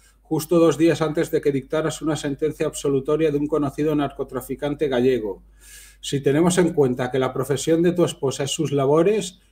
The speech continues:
el citado depósito es as-, harto sospechoso. ¿No lo crees así también?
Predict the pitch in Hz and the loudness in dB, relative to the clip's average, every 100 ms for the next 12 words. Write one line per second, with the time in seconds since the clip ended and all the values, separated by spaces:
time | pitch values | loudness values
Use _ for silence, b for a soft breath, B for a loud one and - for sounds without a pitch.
0 | - 127 123 127 151 160 156 151 151 175 | -6 -4 -2 0 4 4 4 2 0 0
1 | 175 185 170 151 - - _ - 147 143 | 0 -2 -2 -4 -6 -16 _ -4 -4 -2
2 | 156 165 147 - 147 - 98 - 98 - | -4 -4 -4 -6 -6 -8 -10 -14 -18 -20
3 | _ 131 151 156 156 - 135 147 147 139 | _ -4 -2 0 -2 -2 -6 -6 -4 -2
4 | 143 170 202 | -2 -2 -4